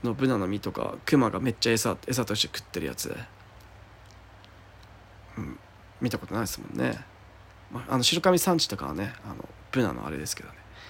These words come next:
だからね、もうクマ、すげえ出てますよね。だから、水、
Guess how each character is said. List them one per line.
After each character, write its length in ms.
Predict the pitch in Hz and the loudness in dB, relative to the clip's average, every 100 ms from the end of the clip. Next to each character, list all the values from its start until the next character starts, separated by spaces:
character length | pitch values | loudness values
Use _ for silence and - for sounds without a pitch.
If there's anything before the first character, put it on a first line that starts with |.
| - - - - - | -18 -16 -16 -16 -12
だ 100 | - | -12
か 100 | - | -10
ら 20 | |
ね、 60 | - - - - - 85 | -10 -10 -10 -10 -10 -10
も 60 | |
う 40 | - | -10
ク 200 | - 143 | -4 2
マ、 220 | 131 123 - - - - - | 4 2 0 -8 -12 -16 -20
す 240 | - - - | -16 -14 -8
げ 120 | 135 156 | -4 -2
え 40 | |
出 100 | 135 | -4
て 80 | 76 | -6
ま 100 | - | -10
す 80 | - | -12
よ 60 | |
ね。 60 | - - - | -14 -18 -16
だ 80 | - | -14
か 60 | - | -14
ら、 60 | - - - - - - | -16 -18 -14 -14 -14 -4
水、 480 | 123 131 120 139 | 2 4 4 2